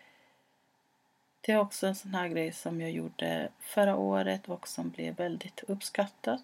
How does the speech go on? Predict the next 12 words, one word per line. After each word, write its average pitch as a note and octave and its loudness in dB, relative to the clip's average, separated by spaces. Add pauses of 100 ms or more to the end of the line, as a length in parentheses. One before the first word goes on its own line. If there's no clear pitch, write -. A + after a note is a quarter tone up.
Så, F#3 -6 (880)
så G3 4
jag F#3 4
tänkte F3+ -4
att E3+ -2
självklart - 2 (280)
gör F3+ 2
vi E3 0
det E3 0
i E3+ -2
år D#3+ -2
igen. F3+ 0